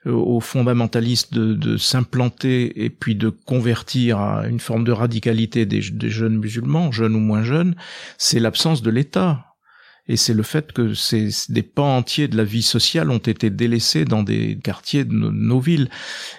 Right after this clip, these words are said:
Dire cela en même temps, c'est provoquer aussitôt en face, si j'ose dire, des, des, des réactions du type, euh, « Mais alors vous faites beaucoup pour eux et rien pour nous. » Donc c'est, euh, une difficulté très grande pour ceux qui dirigent et pour ceux qui gouvernent.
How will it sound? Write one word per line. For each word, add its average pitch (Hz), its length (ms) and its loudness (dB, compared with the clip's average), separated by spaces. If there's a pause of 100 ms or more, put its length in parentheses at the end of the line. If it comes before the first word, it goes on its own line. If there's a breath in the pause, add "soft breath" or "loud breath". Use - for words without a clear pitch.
Dire 147 340 -2
cela 156 320 2
en 143 80 4
même 135 220 2
temps, 202 240 0
c'est - 180 0
provoquer 139 540 0
aussitôt 131 760 0
en 110 100 2
face, 196 320 -2
si - 240 0
j'ose 113 240 0
dire, 196 220 0
des, 139 240 0 (720 loud breath)
des, 117 400 2
des 113 200 0
réactions 127 580 2
du 117 180 0
type, 160 300 -2
euh, « 113 180 2
Mais 110 120 2
alors 117 200 2
vous 110 140 -4
faites 113 240 -2
beaucoup 135 300 -2
pour 131 300 -2
eux 160 80 2
et 147 40 4
rien 139 240 0
pour 151 240 2
nous. » 151 240 0 (720 loud breath)
Donc 143 180 0
c'est, - 360 -2
euh, 104 720 0
une 107 200 -2
difficulté 113 540 -2
très 117 220 0
grande 147 320 2
pour 127 160 -10
ceux - 120 -2
qui 113 140 0
dirigent 120 420 0
et 110 40 2
pour - 180 -10
ceux 123 140 -2
qui - 100 -4
gouvernent. 113 540 -2